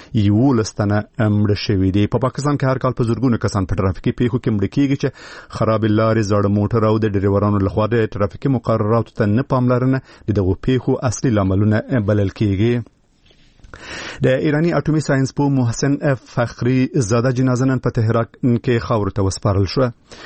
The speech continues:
فخري زاده د نومبر په اووه ویشتمه د تهران په یوه څنډه کې په پوځي بڼه په یوه برید کې چې ایراني چارواکو یې مسؤلیت پر اسرائیل اچولی و، ووژل شو. اسرائیل په دې اړه له نظر ورکولو ډډه کړې ده. د ایران ولسمشر حسن روحاني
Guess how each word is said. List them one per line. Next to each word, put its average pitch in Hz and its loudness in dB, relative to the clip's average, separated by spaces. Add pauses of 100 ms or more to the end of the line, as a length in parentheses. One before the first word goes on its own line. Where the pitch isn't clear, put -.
(220)
فخري 113 0
زاده 107 2
د 110 2
نومبر 117 2
په 113 2
اووه 104 2
ویشتمه 120 0
د 110 -2
تهران 104 0
په 107 2
یوه 98 2
څنډه 127 0
کې 139 -2
په 117 0
پوځي 104 0
بڼه 107 0
په 98 2
یوه 95 2
برید 107 0
کې 127 -2
چې 127 0 (120)
ایراني 107 2
چارواکو 110 0
یې 101 2
مسؤلیت 107 -2
پر 101 0
اسرائیل 120 0
اچولی 123 0
و، 110 2
ووژل 92 0
شو. 131 2 (500)
اسرائیل 110 0
په 127 0
دې 120 2
اړه 117 2 (120)
له 113 0
نظر 101 2
ورکولو 101 0
ډډه 95 0
کړې 104 2
ده. 110 2 (400)
د 104 2
ایران 135 2
ولسمشر 131 0
حسن 117 0
روحاني 110 2